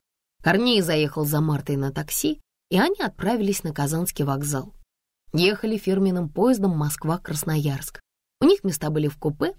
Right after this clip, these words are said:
где кроме них никого не оказалось. «Ох, Мартуся, как хорошо!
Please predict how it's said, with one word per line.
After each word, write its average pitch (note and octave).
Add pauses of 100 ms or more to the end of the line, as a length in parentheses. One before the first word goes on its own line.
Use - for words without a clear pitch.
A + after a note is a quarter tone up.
(100)
где F3+
кроме D#3
них B3+
никого D3+
не F3+
оказалось. C#3+ (920)
«Ох, E4+
Мартуся, F#3+
как -
хорошо! D#3+